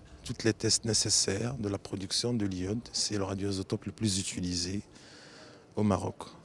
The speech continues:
Et nous sommes dans l'attente de la livraison ou la réception de l'autorisation de mise en marché. Ce centre,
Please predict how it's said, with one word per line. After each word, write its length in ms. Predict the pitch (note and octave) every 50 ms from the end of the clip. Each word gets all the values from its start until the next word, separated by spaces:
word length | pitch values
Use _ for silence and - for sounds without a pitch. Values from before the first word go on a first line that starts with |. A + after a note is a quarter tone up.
| - - - - - - - - - - - -
Et 60 | -
nous 80 | F#2+ G2+
sommes 220 | - - A2 G#2
dans 100 | G2 G2
l'attente 680 | F#2+ F#2 F#2 F2+ - - G#2+ A2 A#2 A#2 - - - - -
de 360 | F2+ F#2+ F#2+ F#2+ F#2 F#2 F#2 F#2
la 100 | F2+ F2+
livraison 680 | F2+ F#2+ F#2 F#2 F#2+ G2 F#2 E2+ F#2+ G2+ G#2+ A#2 A#2+ B2 C3 - - -
ou 120 | - G2 G2
la 100 | F#2+ F#2+
réception 580 | F2 G#2+ G#2 - - - - - - G#2+ G#2
de 80 | G#2 G2
l'autorisation 800 | F#2 F#2 - - F#2+ F#2+ F2 F#2 F#2 - - G#2+ G#2 G#2 G2+ F2+ - - - -
de 140 | G2+ G2
mise 340 | G2+ G#2 G2+ G#2 G#2 F#2 - -
en 120 | - F#2
marché. 360 | F#2 F2+ F2+ - - - - - - - -
Ce 320 | - - - - - - A#2+
centre, 800 | - - D#3+ E3+ G3 G3+ F#3+ - - - - - - - -